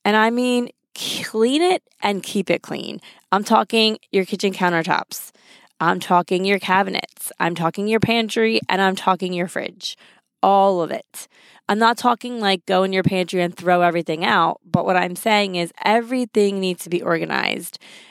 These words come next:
Your countertops need to be clear. Your kitchen appliances need to have a place. Your dishes need to have a place. Your utensils need to have the place. And keeping your kitchen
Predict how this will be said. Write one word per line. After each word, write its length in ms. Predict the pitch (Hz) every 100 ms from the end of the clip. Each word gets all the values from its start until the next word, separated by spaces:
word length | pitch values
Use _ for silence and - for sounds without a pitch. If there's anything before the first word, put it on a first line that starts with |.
| _
Your 160 | - 180
countertops 680 | - 202 208 202 196 196 -
need 160 | 190
to 80 | 180
be 140 | 185 185
clear. 580 | - 175 156 - - - - - _
Your 580 | 180 190 185 180 180 185 _ -
kitchen 280 | 226 208 226
appliances 680 | 202 196 190 185 - 185 170
need 160 | 175
to 40 | 185
have 200 | 170 165
a 80 | 160
place. 600 | - 160 160 - - 185
Your 220 | 175 165
dishes 380 | 208 208 202 185
need 120 | 180
to 60 |
have 120 | 175 160
a 80 |
place. 580 | 147 - - - - - _ -
Your 80 | 175
utensils 580 | 185 214 254 240 233 202
need 140 | 185
to 60 | 196
have 180 | 160
the 140 | 160 160
place. 360 | - 170 - - - - -
And 400 | 180 180 175 170 -
keeping 360 | - 220 233 269
your 180 | 294 269
kitchen 600 | - - 180 - 202